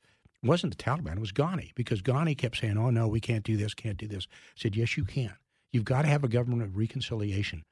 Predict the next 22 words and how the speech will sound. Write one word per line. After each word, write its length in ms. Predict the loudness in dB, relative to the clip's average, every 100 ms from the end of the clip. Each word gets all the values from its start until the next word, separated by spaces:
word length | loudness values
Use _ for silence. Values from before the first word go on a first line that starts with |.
| _ _ _
You 60 | 0
know, 120 | 0 -2 -2 4
don't, 200 | 4 2 -4
you 120 | 0
know, 80 | 2
people 320 | 2 0 0
forget 400 | -2 0 2 0 -6 -20 -10
the 80 | -10
Taliban 760 | -4 0 2 0 0 0 0 0
are 140 | -2 0
Afghans. 600 | -2 -2 -4 -6 -10 -16 _ _ _ _ 2
They're, 240 | 4 2
they're 260 | -2 -6 -8
a 40 |
plurality 680 | -2 2 4 4 4 4 4
of 140 | 2
Afghans. 520 | 0 -2 -4 -6 -6 -6
There's 120 | -6 -2
well 200 | 0 0
over, 160 | -2 -2
they're 140 | -2
Pashtun. 680 | 0 2 2 2 2 2